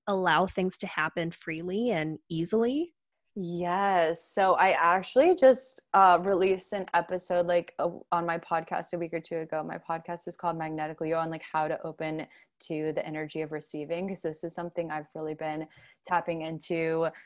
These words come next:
Speaker 2: this year. It really honestly comes down to <laughs> surrender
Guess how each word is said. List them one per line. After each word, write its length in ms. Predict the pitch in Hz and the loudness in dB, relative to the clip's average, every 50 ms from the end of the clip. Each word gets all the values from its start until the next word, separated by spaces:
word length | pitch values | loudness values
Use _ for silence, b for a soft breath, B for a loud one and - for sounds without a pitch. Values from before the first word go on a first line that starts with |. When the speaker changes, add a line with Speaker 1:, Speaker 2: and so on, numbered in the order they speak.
| B _ _ | B _ _
Speaker 2:
this 300 | 180 170 170 - - - | -2 -2 -2 -4 -8 -8
year. 520 | 170 170 165 160 160 165 160 165 160 151 - - _ _ _ _ - | -4 -2 -2 0 0 0 2 2 0 0 -2 -6 _ _ _ _ 6
It 160 | 247 262 - | 8 8 8
really 260 | 214 247 294 359 392 320 - | 8 6 8 8 6 6 6
honestly 480 | 196 208 220 240 254 254 - 311 311 - | 6 4 4 4 2 0 2 2 2 0
comes 400 | - - 226 214 214 220 220 - | 0 -2 0 0 0 0 -2 -6
down 320 | - 180 - 180 185 196 - - | -8 -4 -4 -2 -2 -4 -4 -2
to 360 | 254 262 262 269 262 247 - - _ - | 0 2 4 4 4 2 2 -2 _ -14
<laughs> 300 | - - - - - _ | -14 -12 -14 -14 -18 _
surrender 800 | - - - 196 175 165 156 156 160 147 - - - 240 226 | -4 0 2 2 4 4 2 2 0 0 0 4 4 4 4